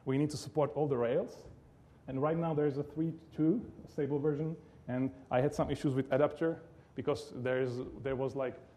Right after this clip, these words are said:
some kind of A P incompatib-, incompatibility, and I had some issues. So if you boot up a Catello under J Ruby right now, you will enc-, encounter this error. Uh, unfortunately, it's during the, uh,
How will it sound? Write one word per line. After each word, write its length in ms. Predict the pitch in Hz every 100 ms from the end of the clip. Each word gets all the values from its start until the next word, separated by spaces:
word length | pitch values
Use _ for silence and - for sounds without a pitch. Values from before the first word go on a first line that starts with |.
| -
some 260 | 139 131
kind 260 | 131 135 131
of 120 | 123 - -
A 120 | 143
P 260 | 143 151 147 - -
incompatib-, 460 | 143 139 147 147 143 -
incompatibility, 800 | 143 151 143 139 147 147 147 147 - - -
and 340 | 127 123 123 127 123 - - - - - 127
I 60 |
had 140 | 131 131
some 300 | 139 120 107
issues. 280 | 131 139 123
So 80 |
if 180 | 156 190
you 180 | 214 185 -
boot 220 | 156 190
up 200 | 151 160
a 20 |
Catello 400 | 156 127 165 156
under 160 | 139 135
J 200 | 120 147
Ruby 180 | 143 135
right 180 | 123 123
now, 420 | 135 151 117 170 - - - - -
you 80 | 135
will 180 | 151 175
enc-, 380 | 160 156 156 -
encounter 440 | 147 147 151 -
this 180 | 139 -
error. 300 | 135 131 127 - - -
Uh, 140 | 113 117 -
unfortunately, 520 | 139 - 143 139 135
it's 240 | 131 131 -
during 400 | 113 135 131 120
the, 200 | 120 120 - - -
uh, 180 | 120 107